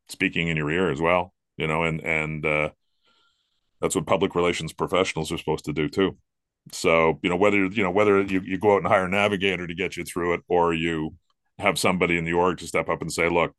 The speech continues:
you know, this is, this isn't, we're, we're not, this isn't gonna fly." Um, but yeah, look, again, there's no, uh, I'm not gonna make excuses for what happened. Like, they, they made, they made a series of, a series of mistakes, and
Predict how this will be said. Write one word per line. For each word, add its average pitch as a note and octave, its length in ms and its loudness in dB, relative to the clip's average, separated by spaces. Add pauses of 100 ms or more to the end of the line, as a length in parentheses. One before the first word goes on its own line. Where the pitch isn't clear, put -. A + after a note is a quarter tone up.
(500)
you F2+ 160 0
know, E2 140 0
this E2+ 200 -4
is, D#2+ 120 0
this E2+ 180 -2
isn't, E2 320 -2 (100)
we're, E2+ 220 -2
we're E2+ 140 0
not, F2 240 -2 (180)
this D#2+ 140 -4
isn't F2 180 -2
gonna D2+ 140 -4
fly." E2 400 2 (720)
Um, D2 360 -2 (1400)
but F#2+ 160 2 (140)
yeah, G2 260 4
look, G#2+ 140 2
again, G#2+ 240 2
there's G2 160 -2
no, G#2 280 2 (320)
uh, E2 280 0
I'm F2 100 -4
not F#2 140 -2
gonna F2 100 -4
make E2 160 -4
excuses E2 420 -4
for E2+ 120 -6
what D#2+ 160 0
happened. D#2+ 340 0
Like, D2 140 -6
they, D#2+ 80 -2
they D#2+ 200 -2
made, E2+ 220 -4
they E2 80 0
made F2 200 0
a E2 80 0
series F2 400 -2
of, D#2 120 -8 (500)
a E2+ 120 0
series F2 340 -2
of E2 80 -6
mistakes, E2 460 -2
and D2+ 220 -8